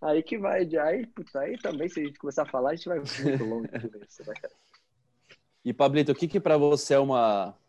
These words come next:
Speaker 2: Voltando ao nosso amado velho skateboard, o que que você considera uma puta foto de skate?
Speaker 1: Cara,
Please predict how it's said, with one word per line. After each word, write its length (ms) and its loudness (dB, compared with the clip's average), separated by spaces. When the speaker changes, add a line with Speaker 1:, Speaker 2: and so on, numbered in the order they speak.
Speaker 2:
Voltando 420 2
ao 100 6
nosso 600 -2
amado 560 0
velho 260 -2
skateboard, 1000 -4
o 40 -20
que 120 -4
que 60 -6
você 260 -2
considera 360 0
uma 200 0
puta 480 -4
foto 300 -2
de 80 -14
skate? 440 -8
Speaker 1:
Cara, 380 2